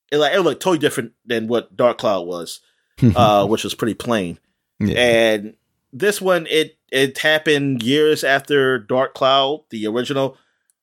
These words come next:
Speaker 1: and, well, it's kinda confu-, it's not really confusing, but it happened years later, but it deals with time travel as in, like, going further into the future. So, um, you, the, um, you play as two characters. Um,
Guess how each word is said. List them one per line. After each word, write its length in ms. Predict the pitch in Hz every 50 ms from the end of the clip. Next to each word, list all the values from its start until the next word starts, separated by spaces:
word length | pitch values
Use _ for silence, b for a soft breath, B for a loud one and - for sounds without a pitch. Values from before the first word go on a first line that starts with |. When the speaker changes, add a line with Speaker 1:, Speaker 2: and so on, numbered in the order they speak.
| _ _ - 117
Speaker 1:
and, 640 | 120 120 117 113 113 113 110 110 107 110 113 - _ _ _ _ _ _ -
well, 180 | 170 170 170 160
it's 80 | 160 -
kinda 240 | 214 196 180 160
confu-, 300 | - - 131 - 151 147 -
it's 180 | 143 170 180 196
not 120 | 202 127
really 120 | 101 98 90
confusing, 420 | - - - 107 101 92 92 90
but 220 | 98 95 87 - _ _ _ _ _ -
it 40 | 196
happened 200 | 240 220 214 196
years 220 | 190 185 180 131
later, 260 | 156 160 170 170 170
but 160 | 139 - 147 151
it 120 | 143 123
deals 220 | - 160 165 156
with 120 | 147 135 -
time 280 | - 135 131 131 139
travel 400 | 131 - 147 135 135 135 139 131
as 260 | 98 117 120 117 110 120
in, 120 | 117 113
like, 380 | 107 107 110 107 101 - - _ _ _ _ _ _ _ _ _
going 220 | - 147 143 131 123
further 340 | - - 175 170 147 143 123
into 240 | 117 110 - 123
the 60 | 104 -
future. 460 | - 110 98 - - 82 82 - _ _ _ _ _ _ _ _ _ -
So, 420 | - - 139 127 117 113 110 110 -
um, 520 | - 110 110 107 107 104 101 101 101 104 104
you, 180 | 110 104 95 78 87
the, 120 | 107 104 95 107 - - 107
um, 480 | 107 98 92 90 90 90 87 87 85 _ _ _ _ _ _ _ _ _ _ _ _ _ _ -
you 80 | 117
play 320 | - - 175 165 165 165 151
as 360 | 143 139 135 131 127 123 -
two 220 | - - 185 175
characters. 720 | - - 151 127 113 107 98 - - 85 85 - - - -
Um, 500 | 110 104 101 98 95 98 95 101 95